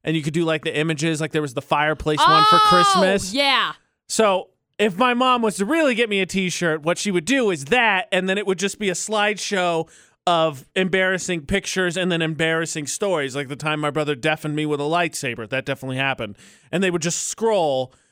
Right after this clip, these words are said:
Speaker 1: and then I would just stand on display, and then people would be like, "Wait, wait, wait." And I'm like, "Don't worry, it comes around in twenty minutes 'cause she loaded this thing up."
Speaker 2: I'm proud to say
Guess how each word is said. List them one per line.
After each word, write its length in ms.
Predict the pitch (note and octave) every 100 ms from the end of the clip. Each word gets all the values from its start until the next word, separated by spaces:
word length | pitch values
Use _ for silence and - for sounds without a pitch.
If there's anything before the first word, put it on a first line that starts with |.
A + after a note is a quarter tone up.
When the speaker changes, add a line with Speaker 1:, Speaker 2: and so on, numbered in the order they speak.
| _
Speaker 1:
and 140 | E3 F#3+
then 80 | F3
I 80 | F3
would 80 |
just 140 | E3+ -
stand 320 | G#3 G3 F#3
on 120 | F#3
display, 580 | E3+ - F#3+ G3 F3 E3
and 80 | D#3+
then 80 | D#3
people 240 | F3+ E3+
would 20 |
be 80 | E3+
like, 80 | F3
"Wait, 160 | C4 B3
wait, 80 |
wait." 120 | A#3+ A3
And 80 |
I'm 40 | F#3
like, 140 | F3
"Don't 160 | E3 D#3
worry, 120 | D3+
it 40 |
comes 240 | D3 E3 C#3+
around 240 | D3+ C#3+
in 180 | C3+ A2+ -
twenty 260 | D3+ C3+
minutes 260 | C3 A#2 A2+
'cause 140 | B2+
she 160 | C3+ C3
loaded 360 | A#2+ C3+ B2
this 140 | A#2+ -
thing 200 | B2 A2+
up." 240 | G#2 - _ _ _ _ _ _ _ - _ _ _ _ _ _ _ _ _ _ _ _ _ _ _ _ _ _ _ _ _
Speaker 2:
I'm 100 | A3+
proud 360 | - B3+ A#3+ A3
to 80 | B3
say 460 | A3 F3 D3 F#3